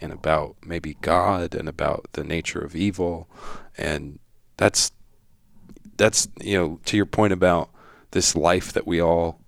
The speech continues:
kind of, in this comfortable world, get encouraged to live, that it's like, you know, a much, I, I think of it sometimes as a much simpler version of the sacrifice model of,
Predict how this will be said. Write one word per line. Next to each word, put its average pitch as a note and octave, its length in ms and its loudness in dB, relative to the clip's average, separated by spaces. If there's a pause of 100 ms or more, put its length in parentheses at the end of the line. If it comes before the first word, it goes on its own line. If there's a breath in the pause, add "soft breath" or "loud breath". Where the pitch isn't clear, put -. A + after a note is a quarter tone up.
(280)
kind F#2 200 -2
of, D#2 280 -6 (920)
in - 80 -10
this F2 160 -2
comfortable F2 560 -2
world, D#2+ 340 -2
get F2 140 0
encouraged F2 540 0
to D2+ 80 -4
live, E2 500 0
that - 140 -4
it's - 200 -4
like, D#2+ 260 -4 (1200 loud breath)
you F2+ 140 -10
know, D2 260 -10 (1080)
a F2 140 2
much, F#2 540 2
I, F2+ 300 2
I G2 60 4
think - 220 2
of F#2+ 140 0
it - 80 0
sometimes G2+ 460 2
as G2+ 140 4
a G2 60 8
much F2+ 280 4
simpler F#2 400 2
version F2 440 0
of E2+ 120 -4
the F#2+ 100 2
sacrifice F#2 720 4
model F#2+ 460 4
of, E2 520 -2